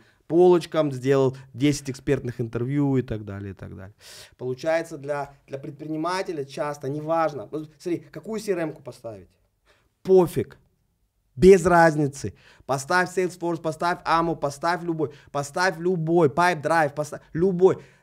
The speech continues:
Это не, это не определяющий фактор. Ну, поставь и уже внедри. Первый думает еще все, какую поставить.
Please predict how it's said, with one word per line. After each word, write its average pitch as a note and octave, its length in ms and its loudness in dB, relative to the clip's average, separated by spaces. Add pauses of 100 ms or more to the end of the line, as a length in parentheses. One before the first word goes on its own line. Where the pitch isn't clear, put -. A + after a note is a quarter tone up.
(160)
Это F3 200 0
не, F#3+ 240 -2
это F3 120 -6
не F3+ 120 -4
определяющий E3 500 -2
фактор. - 320 -12 (120)
Ну, D3 100 -4
поставь G3 580 0
и F#3 100 -4
уже F3 180 -2
внедри. C#3+ 360 -4 (100)
Первый G3 300 8
думает F3 320 0
еще - 160 -10
все, D#3+ 140 -8
какую D3+ 280 -8
поставить. E3 480 -4